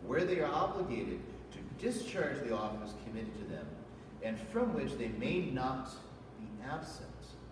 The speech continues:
not themselves, except for reasons and in the manner subjoined. Since Christian charity, urgent necessity, due obedience, and manifest advantage to the church or the commonwealth require,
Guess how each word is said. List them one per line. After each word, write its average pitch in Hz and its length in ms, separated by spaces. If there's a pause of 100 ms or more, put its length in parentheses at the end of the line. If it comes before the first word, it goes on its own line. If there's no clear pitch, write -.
(520)
not 110 240
themselves, 131 760 (120)
except 208 640
for 170 120
reasons 131 580 (120)
and 110 140
in 107 100
the 107 200
manner 131 240
subjoined. 113 760 (2000)
Since - 320
Christian 180 440
charity, 185 600
urgent - 320
necessity, - 600 (120)
due 190 220
obedience, 180 560
and - 340
manifest 175 680
advantage 117 500
to - 400
the - 100
church - 380 (480)
or 165 140
the 170 160
commonwealth 113 560
require, - 680